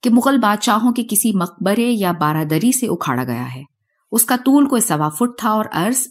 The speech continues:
एक फुट। शरीफ हुसैन ने इस टुकड़े को उठाकर देखा। ये टुकड़ा ऐसी नफासत से तराशा गया था कि उसने महज ये देखने के लिए कि भला कबाड़ी इसके क्या दाम बताएगा, कीमत दरियाफ्त की।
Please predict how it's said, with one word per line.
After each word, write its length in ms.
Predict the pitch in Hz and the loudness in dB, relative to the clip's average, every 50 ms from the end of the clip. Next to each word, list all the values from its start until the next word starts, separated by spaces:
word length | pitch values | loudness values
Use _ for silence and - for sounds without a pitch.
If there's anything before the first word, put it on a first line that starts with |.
| - - | -2 0
एक 220 | 175 202 196 - | 0 0 0 -2
फुट। 260 | - - 131 131 - - _ _ _ _ _ _ _ _ | -4 -6 -6 -6 -8 -18 _ _ _ _ _ _ _ _
शरीफ 340 | - - 185 180 220 220 226 | -6 -2 0 2 2 2 0
हुसैन 280 | 226 202 - 196 196 202 | -2 -2 -2 -2 -2 0
ने 100 | 208 202 | 0 0
इस 140 | 196 - - | -2 -2 -4
टुकड़े 260 | 202 196 190 190 196 | -4 -4 -2 -4 -2
को 120 | 196 - - | -4 -4 -4
उठाकर 400 | - 185 175 180 180 185 - 165 | -4 -2 0 0 0 0 0 -4
देखा। 340 | 143 - 135 131 - - 151 - - _ - - _ _ - | -2 -2 -4 -4 -4 -8 -10 -10 -12 _ -20 -20 _ _ -2
ये 60 | 226 | -2
टुकड़ा 360 | 226 233 226 226 226 220 220 - - | 0 0 0 0 0 -2 -2 -2 -4
ऐसी 280 | - 160 175 - 226 196 | -4 -2 0 0 0 0
नफासत 420 | 190 170 - 156 151 156 - 233 | -2 -2 0 0 0 0 0 0
से 140 | 247 - 254 | 0 -2 -2
तराशा 400 | 220 180 170 156 156 - - 180 | -2 -2 -2 -2 -2 -2 -4 -4
गया 240 | 175 151 143 135 135 | -4 -4 -4 -4 -4
था 200 | 139 147 135 - _ _ _ _ _ _ _ _ - | -4 -6 -8 -10 _ _ _ _ _ _ _ _ -12
कि 80 | - 208 | -6 -4
उसने 500 | - 311 - - 330 330 349 349 320 - - | -2 -2 -2 0 0 0 0 0 -2 0 2
महज 320 | 233 240 233 240 269 254 - | 2 2 4 2 2 0 0
ये 160 | 190 175 226 254 | 0 0 0 2
देखने 360 | 214 180 170 - 214 247 302 | 2 2 2 2 2 2 2
के 120 | - 196 | 2 0
लिए 280 | 156 151 147 143 175 233 - - _ _ _ - - | -2 -2 -2 -4 -4 -6 -8 -12 _ _ _ -4 -2
कि 80 | 226 | -2
भला 260 | 202 165 165 175 202 | 0 0 0 0 -2
कबाड़ी 420 | 214 - 185 156 156 156 165 196 226 | -2 -2 -2 0 0 0 2 2 0
इसके 220 | 220 - - 226 | 0 0 -2 -4
क्या 260 | 226 - 165 156 170 | -4 -2 -2 0 0
दाम 260 | 196 196 185 196 208 196 | 0 0 0 0 0 -2
बताएगा, 460 | 170 - 151 147 147 - - 202 262 - _ _ _ _ - - | -2 -2 -2 -2 -2 -2 -4 -6 -8 -8 _ _ _ _ -2 4
कीमत 320 | 254 262 247 233 214 175 | 6 6 6 6 4 2
दरियाफ्त 440 | - 135 131 131 127 123 120 - - - | -2 -2 -2 -2 -4 -6 -8 -12 -18 -18
की। 180 | - - _ | -20 -20 _